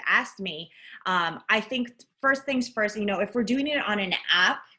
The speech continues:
uh, which everyone is, and I have my own app, I always suggest everyone to prop their phone up and just record yourself.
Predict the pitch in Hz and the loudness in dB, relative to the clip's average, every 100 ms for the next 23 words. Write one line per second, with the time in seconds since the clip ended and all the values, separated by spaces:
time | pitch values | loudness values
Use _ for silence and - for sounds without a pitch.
0 | _ 202 190 196 - 214 220 214 190 175 | _ -4 -2 -4 0 0 0 -2 0 0
1 | 185 180 180 190 190 185 180 175 185 185 | -2 -4 -2 -2 0 -2 -2 0 0 -2
2 | - - - 226 247 277 302 320 247 214 | -6 -12 2 4 6 4 4 0 2 0
3 | 214 190 190 208 214 214 - - 170 - | 2 0 0 0 0 -2 -6 -4 -4 -2
4 | 226 - 254 226 175 185 196 185 185 - | -4 -2 0 2 2 0 -2 0 -2 -6
5 | 170 175 151 147 - - - | -6 -2 -2 -4 -6 -8 -8